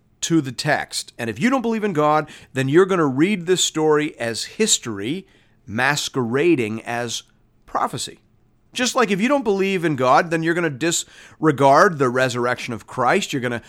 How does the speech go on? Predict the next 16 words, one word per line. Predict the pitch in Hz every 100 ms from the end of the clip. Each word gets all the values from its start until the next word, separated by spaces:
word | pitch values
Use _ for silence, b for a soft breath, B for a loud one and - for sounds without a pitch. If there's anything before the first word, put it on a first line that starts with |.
| B -
understand | 139 135 - 135 127
that | 127 165
simply | - 175 156 139
as | 120
a |
case | - 139 135 -
of | 92
mass | 107 113 113 -
hysteria. | 117 - 117 120 151 226 240 B B
You're | 170
gonna | 165 170
discount | 139 104 170 - - 180 196
all | 185 156 190 208
the | 175
healings | 147 156 185 190 185 190 190 151
and | 127